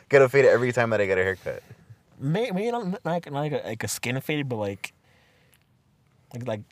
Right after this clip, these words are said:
Speaker 2: tr-, obviously, like, cut that shit, you know?
Speaker 1: <laughs>
Speaker 2: You know, you know what I mean?
Speaker 1: Yeah, I know what you mean. I'll see. I'll see when I can go.
Speaker 2: What you should do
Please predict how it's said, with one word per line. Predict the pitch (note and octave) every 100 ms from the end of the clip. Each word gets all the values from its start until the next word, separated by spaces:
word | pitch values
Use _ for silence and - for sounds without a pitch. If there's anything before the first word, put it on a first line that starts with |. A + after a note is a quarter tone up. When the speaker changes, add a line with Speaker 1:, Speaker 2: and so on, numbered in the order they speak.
| D3+
Speaker 2:
tr-, | - -
obviously, | F3+ F3 D#3
like, | A#2+ G2+ -
cut | - E3
that | -
shit, | - -
you | E2+ G2
know? | A#2+ D3 - - -
Speaker 1:
<laughs> | - -
Speaker 2:
You | F#3+
know, | F#3+ A#3
you | G#3+
know | A#3+
what | C#4
I | F#3
mean? | F#3 D3+ G2+ G#2
Speaker 1:
Yeah, | B2 F#2+ F2 E2+
I | F#2+
know | F#2
what | E2 -
you | D#2
mean. | C2 C#2 F#2 - _ _ _ - _ _ _ -
I'll | A2
see. | A2 - C2 B1+ C2 - _ _ _
I'll | - F2+
see | A2+
when | E2
I | B1+
can | - G#1 G1+
go. | -
Speaker 2:
What | C#3 C3
you |
should | C3 - D#3 C#3
do | G#2 E2+